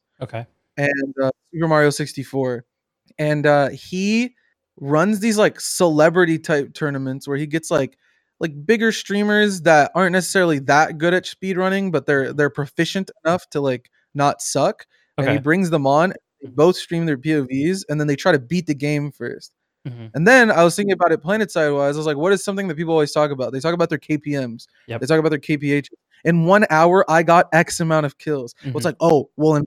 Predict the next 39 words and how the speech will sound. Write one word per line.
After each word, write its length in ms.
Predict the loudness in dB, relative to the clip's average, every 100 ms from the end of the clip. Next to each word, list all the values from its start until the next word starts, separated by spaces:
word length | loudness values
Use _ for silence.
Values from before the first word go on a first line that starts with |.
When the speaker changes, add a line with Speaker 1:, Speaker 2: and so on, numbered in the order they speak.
| 0
Speaker 2:
that 200 | 0 0
same 320 | -4 -2 -2 0
hour, 320 | 2 2 2
I 80 | 2
got 200 | 2 -2 _
this 220 | -2 0
amount 220 | -6 -6
of 60 | -8
kills." 280 | -14 -16 _ _ _ -6
And 80 | -2
then 60 |
I 60 | -2
was 100 | -2
like, 120 | -6
"What 180 | -2 -2
if 120 | -2
two 180 | -6 -4
people 320 | -4 -4 -4
just, 220 | -4 -4 2
like, 280 | 2 2 _ _ _ _
put 160 | _ 2
it 100 | 2
to 100 | 2
the 80 | 0
test 500 | 0 0 0 0 -8 _
and, 120 | -4
like, 160 | -2 -2
just 240 | -4 -4
saw, 220 | 2 4 2
like, 140 | -6
right 280 | 2 2 4
then 140 | 2 0
and 140 | 0
there, 220 | 0 -2 -10 _ _ -4
given 220 | -2 0
the 100 | 0
exact 540 | -2 2 4 4 0
same 320 | -2 0 0 2
factors, 580 | 4 4 0 -10 -12